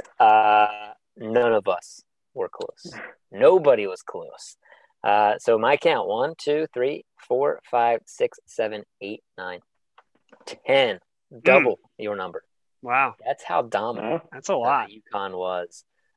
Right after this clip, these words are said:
Speaker 1: Um, I mean, also the, obviously the nineties through the early thousands.
Speaker 2: Yeah.
Speaker 1: People just forget how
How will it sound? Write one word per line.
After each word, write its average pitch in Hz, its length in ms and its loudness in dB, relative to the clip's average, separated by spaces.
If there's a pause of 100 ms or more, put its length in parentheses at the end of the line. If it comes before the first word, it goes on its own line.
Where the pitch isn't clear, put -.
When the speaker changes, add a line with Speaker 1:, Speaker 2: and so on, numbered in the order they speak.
Speaker 1:
Um, 90 360 -6
I 101 60 -8
mean, 117 160 -6
also 104 320 0
the, 98 240 0
obviously 95 640 -4 (460)
the 107 160 -4
nineties 98 640 -8
through 90 220 -10
the 85 240 -10 (260)
early 87 340 -10
thousands. 87 640 -18 (540)
Speaker 2:
Yeah. 143 300 0 (200)
Speaker 1:
People 120 180 -4
just 117 220 -6
forget 107 500 -4 (260)
how 92 540 -6